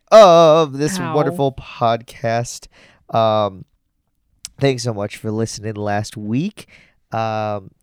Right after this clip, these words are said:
Speaker 1: should we just start out with s-, a topic that we talked about last week?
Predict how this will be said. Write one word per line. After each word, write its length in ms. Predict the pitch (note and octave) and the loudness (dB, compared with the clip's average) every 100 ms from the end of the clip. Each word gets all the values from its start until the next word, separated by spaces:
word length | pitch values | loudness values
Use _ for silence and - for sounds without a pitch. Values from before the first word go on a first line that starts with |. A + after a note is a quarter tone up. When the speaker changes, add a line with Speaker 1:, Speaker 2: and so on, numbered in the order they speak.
| _ | _
Speaker 1:
should 140 | - E3+ | -12 -8
we 60 | |
just 180 | B3 D4 | -8 -8
start 300 | - D3 D3 | -4 -2 0
out 180 | A#2 C#3 | 0 0
with 340 | A#2 A2+ - _ _ _ _ _ - | -2 -4 -6 _ _ _ _ _ -14
s-, 100 | - | -10
a 80 | |
topic 380 | A2+ A2+ A2+ A#2 | -6 -4 -4 -6
that 100 | A#2 | -8
we 80 | A2 | -8
talked 240 | - G2 | -6 -8
about 180 | B2 B2 | -4 -4
last 240 | A#2+ C3 - | -2 -6 -6
week? 280 | D#3+ - | -10 -10